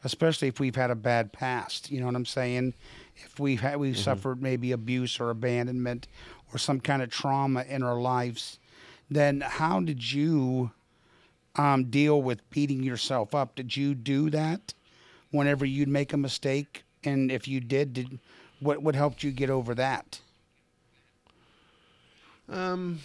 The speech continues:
Speaker 2: so I didn't really, I don't beat myself up too much, um, 'cause I've kind of been on the,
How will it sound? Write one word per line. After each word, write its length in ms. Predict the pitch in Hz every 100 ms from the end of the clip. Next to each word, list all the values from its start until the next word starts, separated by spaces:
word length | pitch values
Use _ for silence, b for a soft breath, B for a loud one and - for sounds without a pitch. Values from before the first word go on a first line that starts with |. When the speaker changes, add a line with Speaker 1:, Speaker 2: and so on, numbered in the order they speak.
| B B B B B B B
Speaker 2:
so 160 | - 165
I 40 |
didn't 240 | - 254 185
really, 300 | 180 160 -
I 40 | 135
don't 260 | 180 170
beat 160 | 135 143
myself 280 | 143 - 123
up 160 | 117
too 140 | - 104
much, 320 | 90 67 -
um, 580 | 101 104 101 95 98 - -
'cause 640 | - 110 104 98 92 - - b b b b b b b b _ -
I've 680 | 113 113 113 110 104 - -
kind 260 | - 127 143
of 360 | 143 123 117 -
been 140 | 113
on 180 | 110 104
the, 500 | 98 92 90 87 82